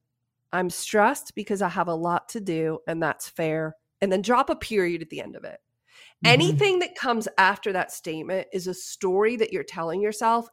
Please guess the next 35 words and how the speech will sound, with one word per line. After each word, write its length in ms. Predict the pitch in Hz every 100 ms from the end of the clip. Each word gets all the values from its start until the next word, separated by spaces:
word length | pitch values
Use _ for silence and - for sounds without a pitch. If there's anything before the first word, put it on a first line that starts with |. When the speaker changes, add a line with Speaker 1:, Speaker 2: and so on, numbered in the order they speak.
| -
Speaker 1:
And 240 | 180 170
typically 480 | - 285 262 254 233
those 220 | 202 196
stories 540 | - 185 185 175 170 - _ _ -
are 100 | 165
very 200 | 170 165
destructive. 960 | 160 165 - - 160 151 - - - - - -
They're 100 | 185
not 300 | 185 202 220
helping 320 | 208 180 175 170
you 100 | 165
to 140 | 160
move 240 | 165 165 156
forward. 440 | 160 151 151 147 - -
So 360 | - 202 180 175
can 200 | 175 190
you 80 | 185
just 220 | 202 202
accept, 640 | 190 - - 190 226 - -
"Yeah, 360 | 494 214 143 -
I'm, 320 | 220 233 202 - 196
I'm 220 | 190 190
a 80 | 180 -
normal 320 | 196 196 226
human. 520 | 202 165 165 233 285 -
I 60 | 190
have 80 | 180
a 40 |
lot 260 | 170 170 -
to 80 | 202
do, 340 | 175 170 175
and 80 | 196
I'm 80 | 202
stressed, 400 | - 175 - - _ -
period." 580 | 254 262 240 165 -